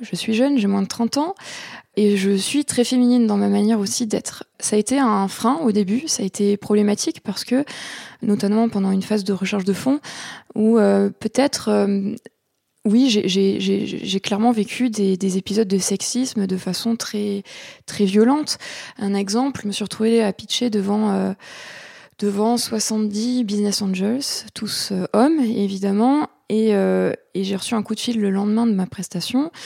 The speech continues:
où, euh, où un, une des personnes qui était présente dans la salle m'a dit, euh, « Bon ben voilà Julie, euh, ça va pas du tout. Euh, en fait, euh, bon déjà va falloir apprendre, euh, à vous taire et puis, euh, à laisser parler votre associé parce que bon vous parlez quand même beaucoup trop.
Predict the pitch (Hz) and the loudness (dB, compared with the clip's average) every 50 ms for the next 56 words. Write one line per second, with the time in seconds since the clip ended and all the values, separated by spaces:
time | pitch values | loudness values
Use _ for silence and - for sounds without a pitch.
0 | - - - - - - - - 220 226 247 254 214 190 185 185 180 180 180 180 | -14 -14 -14 -14 -16 -10 -4 -2 0 2 2 4 4 4 4 4 2 2 2 0
1 | 180 180 180 175 180 185 190 - - - - - - - - - _ - - - | 0 0 0 -2 -2 -2 -2 -4 -4 -6 -6 -8 -8 -8 -8 -8 _ -10 -8 -6
2 | - 240 233 233 233 214 202 - - 208 190 - 233 233 226 214 - 214 - - | 2 4 4 4 4 2 -2 -4 -4 -6 -4 -2 -2 -2 -2 -2 -4 -6 -4 -4
3 | 190 - - 208 196 202 208 202 190 185 185 190 180 - 254 269 277 233 202 196 | -6 -6 -4 -4 -2 0 0 0 0 -2 -2 -4 -4 -2 -2 0 2 2 2 0
4 | 190 196 226 247 269 254 208 196 196 - - - - - - - - - 220 208 | 0 0 0 2 2 2 2 2 0 -4 -10 -12 -12 -12 -14 -12 -4 0 2 4
5 | 202 202 196 214 214 240 240 214 202 202 202 226 254 269 247 220 214 202 196 196 | 4 4 4 4 4 4 4 4 2 0 0 2 2 4 4 4 4 4 2 2
6 | 190 190 190 190 190 185 190 190 190 190 190 208 - - 220 190 196 220 214 202 | 2 2 2 2 2 2 0 0 0 0 -2 -2 -2 -2 -2 0 0 -2 -2 -2
7 | 185 - 220 233 254 269 277 240 202 190 185 - - - - - - - - - | -4 -2 -2 0 2 2 4 4 4 2 2 -2 -10 -18 -18 -18 -20 -16 -6 -6
8 | 202 - 247 262 254 - 208 202 190 202 - - 202 254 240 226 240 240 247 254 | -4 0 0 -2 0 2 2 2 2 2 0 -2 -4 -2 2 2 4 4 4 2
9 | - - 202 196 196 220 214 208 208 208 208 - - - 226 226 214 190 190 - | 2 0 -2 -4 -2 0 0 0 0 0 -2 -4 -6 -4 -2 0 0 0 -2 -4
10 | - - - 190 190 190 185 180 - 196 185 202 208 - 233 254 294 330 330 330 | -6 -6 -4 -4 -2 -2 -2 -2 -2 -2 -4 -4 -4 -2 0 2 2 2 0 -2
11 | - - 202 196 - - - 226 226 220 202 - - - 202 202 202 - 226 220 | -2 -2 -2 -2 -2 -4 -4 -2 0 2 0 0 0 0 0 0 0 0 -2 -2
12 | - 214 202 214 208 196 196 - - 190 - 220 202 - 269 269 - 202 196 - | -2 0 0 0 0 0 -2 -2 -4 -4 -2 -2 -2 -2 -2 -2 -2 -2 -4 -2
13 | - 202 202 220 208 196 190 - 190 196 202 - 202 202 202 202 - _ - 214 | -2 0 0 0 0 -2 -4 -4 -4 -4 -2 -2 -2 -2 -2 -4 -8 _ -16 -10
14 | - 214 190 - 202 - - 240 294 | -8 -8 -6 -4 -6 -2 -2 -2 -2